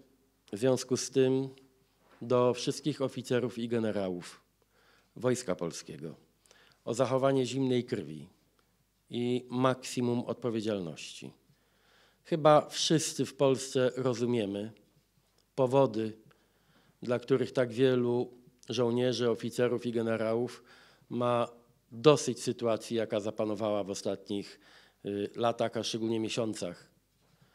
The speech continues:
w relacjach między partyjną władzą a Wojskiem Polskim. Ale za kilka dni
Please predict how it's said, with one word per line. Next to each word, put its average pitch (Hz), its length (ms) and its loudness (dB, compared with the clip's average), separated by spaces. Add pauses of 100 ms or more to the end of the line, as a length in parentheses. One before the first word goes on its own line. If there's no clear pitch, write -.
(300)
w 113 80 -10
relacjach 127 500 2
między 123 640 0 (840)
partyjną 127 520 0
władzą 123 560 2 (580)
a 123 260 4
Wojskiem 113 480 0
Polskim. 64 480 -14 (1120)
Ale 123 580 0 (460)
za 127 180 0
kilka 151 400 0
dni 113 380 -2